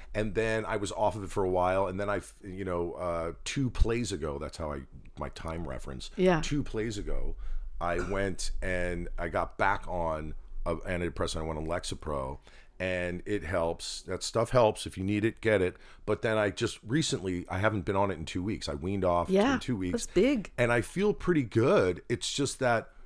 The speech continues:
Speaker 1: you do, when you, when you come off of those things, you get a deeper sense of what's going on.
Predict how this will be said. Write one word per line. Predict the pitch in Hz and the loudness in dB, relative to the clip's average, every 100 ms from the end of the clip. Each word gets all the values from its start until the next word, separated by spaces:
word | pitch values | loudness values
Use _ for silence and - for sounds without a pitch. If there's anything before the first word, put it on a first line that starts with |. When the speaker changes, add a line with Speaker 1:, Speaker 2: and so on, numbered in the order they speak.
| - - - - - - - - - - - | -18 -18 -18 -18 -18 -20 -20 -20 -20 -18 -10
Speaker 1:
you | 127 120 139 143 | -8 -2 2 2
do, | 92 196 214 175 - - - - - | 6 6 8 6 4 0 -2 -2 0
when | - 147 147 | 2 2 4
you, | 139 | 4
when | 139 143 | 4 4
you | 147 | 4
come | 131 - 170 - | 2 2 2 6
off | 151 180 - | 8 8 8
of | 131 | 8
those | 113 101 - | 8 6 6
things, | 98 90 85 82 - - - - - | 2 2 2 2 6 6 6 4 2
you | 123 135 | 4 6
get | 110 180 | 6 8
a | 196 | 8
deeper | 98 - 180 - 190 | 6 2 0 2 0
sense | - 156 156 - | 2 2 2 2
of | 110 82 | 0 2
what's | 113 - | 0 0
going | - 117 110 101 | 0 2 2 0
on. | 87 90 98 113 147 | 0 0 2 0 -4